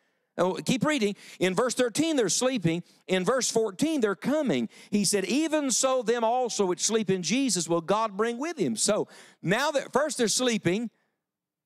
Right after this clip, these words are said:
they're resting from their labors, Re-, Revelation says, but then the next verse says they're coming back. They're coming with Jesus.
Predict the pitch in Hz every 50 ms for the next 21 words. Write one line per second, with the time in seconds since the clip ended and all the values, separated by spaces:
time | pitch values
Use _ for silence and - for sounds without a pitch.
0 | _ _ _ _ _ _ _ - 180 185 185 214 262 277 - - - 262 247 208
1 | 220 220 220 214 208 226 233 214 185 165 170 147 165 190 180 - - 165 180 180
2 | 165 170 170 160 135 151 147 139 - - 165 151 151 165 208 220 185 170 160 180
3 | 165 165 190 277 320 302 269 226 202 185 190 240 311 262 - - - 180 185 190
4 | 170 - - 202 185 165 139 147 160 160 - 202 202 208 214 208 277 330 339 294
5 | 214 131 - - - - _ _ _ _ _ _ _ _ _ - 202 202 - 214
6 | 220 208 214 220 220 240 302 359 359 - - - - - 151 147 123 104 90 -
7 | - - - - -